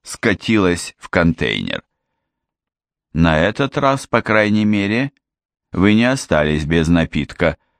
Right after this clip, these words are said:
сказал он, протягивая ей бутылочку колы. «Я в долгу перед вами».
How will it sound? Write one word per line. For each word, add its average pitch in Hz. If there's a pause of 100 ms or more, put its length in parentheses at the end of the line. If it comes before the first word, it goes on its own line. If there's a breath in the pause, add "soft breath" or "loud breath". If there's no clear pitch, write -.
(360)
сказал 101
он, 135
протягивая 92
ей 90
бутылочку 85
колы. 50 (1080)
«Я 110
в 113
долгу 147
перед 139
вами». 58